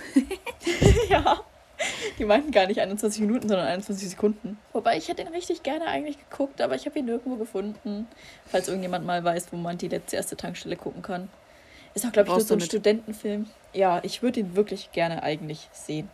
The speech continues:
Speaker 2: Fänd ich ein bisschen blöd. Naja, vielleicht, vielleicht komm ich irgendwann noch mal in den Genuss. Äh, es ging jetzt schneller als gedacht.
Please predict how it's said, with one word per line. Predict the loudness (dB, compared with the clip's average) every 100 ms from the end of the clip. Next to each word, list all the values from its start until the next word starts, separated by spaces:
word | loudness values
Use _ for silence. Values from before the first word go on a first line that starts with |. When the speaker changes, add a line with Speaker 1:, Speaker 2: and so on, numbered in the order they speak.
| _ -2
Speaker 2:
Fänd | 2 2
ich | 0
ein |
bisschen | -8 -8 -10 -12 -20 -12
blöd. | -4 -4 -4 -16 _ -20 -20 -20 -18 -18 -18 -20 -20 -20 -20 -20 -20 -8
Naja, | -2 0 0 -2 -4 -18 _ -20 -10
vielleicht, | -2 -2 -2 -8 -18 -20 -12
vielleicht | 2 4 4 0
komm | -2 -2
ich |
irgendwann | -4 -6 -8
noch | -10 -8
mal | -8
in | -8
den | -8
Genuss. | -8 -8 -12 -16 -20 -8 0
Äh, | 2 4 2
es | 2
ging | -2 -2
jetzt | -2
schneller | 0 2 2
als | 2 -2
gedacht. | -4 -4 -6 -12 -14 -14